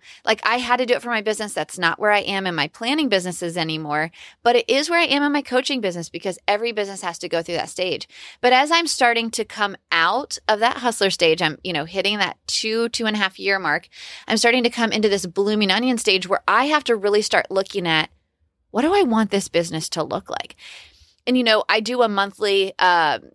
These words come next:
kind of a, an accountability call with some of the other educators in the industry. And we all just kinda, like, build each other up and check in and,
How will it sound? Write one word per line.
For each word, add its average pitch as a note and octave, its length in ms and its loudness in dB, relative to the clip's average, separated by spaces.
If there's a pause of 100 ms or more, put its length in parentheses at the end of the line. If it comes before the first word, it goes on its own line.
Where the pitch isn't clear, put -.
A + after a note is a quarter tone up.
kind F#4 200 -6
of B3+ 100 -6
a, E3+ 300 4
an F3+ 140 -2
accountability G3 760 0
call A3 360 2
with G3 120 -4
some G#3 180 -2
of G3 60 -6
the F#3+ 100 -4
other F3 260 0
educators E3+ 540 -2
in F#3 80 -6
the E3+ 120 -4
industry. D#3+ 340 -6
And F3+ 100 -6
we F3+ 80 -6
all G3+ 140 2
just B3 180 -8
kinda, G3+ 220 -4
like, C#3 240 -4
build F#3 180 2
each G3 160 -2
other F3+ 300 2
up E3 320 4
and C3 120 -14
check F#3+ 320 -4
in E3+ 240 0
and, D#3 140 -6